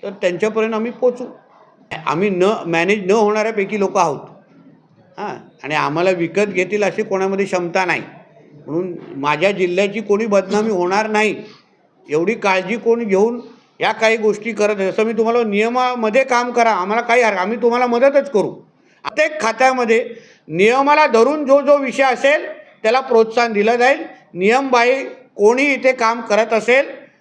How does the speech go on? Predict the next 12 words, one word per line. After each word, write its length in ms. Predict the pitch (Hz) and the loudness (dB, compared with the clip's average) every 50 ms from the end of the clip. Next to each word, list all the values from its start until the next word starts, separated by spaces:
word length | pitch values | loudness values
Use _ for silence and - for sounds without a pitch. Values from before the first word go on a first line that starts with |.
| _ _ _ - - | _ _ _ -4 -4
तर 100 | 208 208 | -4 -2
त्याला 240 | 208 214 202 233 | 0 0 0 0
प्रोत्साहन 600 | 254 - - 214 208 202 202 - 247 247 269 285 269 | 0 -2 0 0 0 0 0 0 0 0 0 0 0
करणाऱ्या 400 | 262 262 247 254 262 262 269 262 | -2 -2 0 2 0 2 2 2
अधिकाऱ्याला 540 | 240 208 202 254 247 254 269 262 277 285 294 | 0 0 0 -2 0 0 0 0 2 0 0
पण 200 | 294 349 330 285 | 0 0 0 2
घरी 160 | 240 240 269 | 2 2 2
पाठवण्याची 600 | 247 269 247 247 240 247 247 247 247 214 233 269 | 2 0 0 2 2 0 0 0 -4 -2 -2 -2
भूमिका 480 | 220 214 214 220 233 247 208 202 180 135 - - - - _ _ _ _ _ - | 0 0 0 0 -2 -2 0 -2 -2 -2 -4 -12 -20 -20 _ _ _ _ _ -4
आमच्या 340 | 185 196 208 196 240 254 233 | -4 -4 -2 0 -2 -2 0
सरकारची 500 | - 208 196 185 - 208 202 196 220 - | 0 -2 -2 0 -2 -2 -2 0 0 0
असेल. 240 | 220 - - - | 0 0 -2 -8